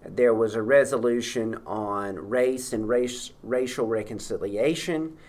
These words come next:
as reflected in what Scripture teaches and not what an ideological perspective, say, a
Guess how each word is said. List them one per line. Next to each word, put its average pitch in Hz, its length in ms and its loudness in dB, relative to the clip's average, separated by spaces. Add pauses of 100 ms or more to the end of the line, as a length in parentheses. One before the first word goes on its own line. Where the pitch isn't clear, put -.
(200)
as 117 240 0
reflected 127 640 0
in 117 300 -2
what 101 160 -4
Scripture 165 500 -4
teaches 131 720 -4
and 113 160 -2
not 131 460 2
what 117 260 2
an 107 140 -6
ideological 117 1040 -2
perspective, 107 720 -4
say, 107 340 0
a 104 120 -4